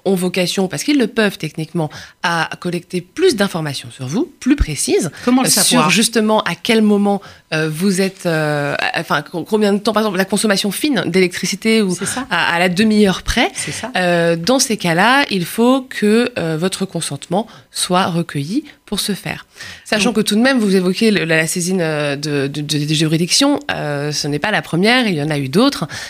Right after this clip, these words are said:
Speaker 1: Euh, je nuance un tout petit peu mon propos sur le fait que, euh, on a quand même certaines décisions qui sont venues préciser que vous pouviez refuser l'installation d'un compteur, euh, pas sur le fondement de la protection des données à caractère personnel, mais sur le, le fondement de, du respect de votre domicile.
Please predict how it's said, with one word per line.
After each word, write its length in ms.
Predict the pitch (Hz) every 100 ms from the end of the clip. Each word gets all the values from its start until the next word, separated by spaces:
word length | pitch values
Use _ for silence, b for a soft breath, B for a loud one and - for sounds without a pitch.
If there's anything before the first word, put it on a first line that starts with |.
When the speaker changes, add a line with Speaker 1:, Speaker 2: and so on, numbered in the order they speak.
| B -
Speaker 1:
Euh, 360 | 160 143 143 147
je 140 | 151
nuance 280 | 170 196 202
un 80 | 143
tout 120 | 208
petit 160 | 202 196
peu 60 |
mon 140 | 190 160
propos 360 | - 151 233 254
sur 280 | - 196
le 80 | 170
fait 260 | 165 220 -
que, 220 | - 226 233 B B _ 180
euh, 340 | 151 151 147 -
on 140 | 165
a 80 | 185
quand 100 | 190
même 120 | 190
certaines 280 | 190 208 214
décisions 520 | 175 165 156 147 214 247 B
qui 140 | - 180
sont 140 | 175
venues 260 | 175 190 196
préciser 560 | - 175 - 156 202
que 80 | 233
vous 120 | 170 156
pouviez 280 | - 180
refuser 440 | 185 170 - 180 196
l'installation 840 | 190 170 160 - 175 180 185 233
d'un 140 | 202 180
compteur, 420 | - 214 233 196 B B B B _
euh, 240 | 185 156 - - _ -
pas 120 | 233
sur 160 | 233
le 80 | 202
fondement 320 | 165 175 180
de 60 | 190
la 80 | 165
protection 400 | - 165 160 185
des 100 | 170
données 180 | 165 185
à 60 |
caractère 380 | 185 156 147 190
personnel, 400 | 156 - 151 202
mais 120 | 196
sur 200 | 165 160
le, 180 | 147 151 -
le 100 | 143
fondement 420 | - 156 180 202
de, 240 | 165 139 139 B B 156
du 80 |
respect 240 | 156 151 190
de 40 |
votre 140 | 180 165
domicile. 400 | 170 170 -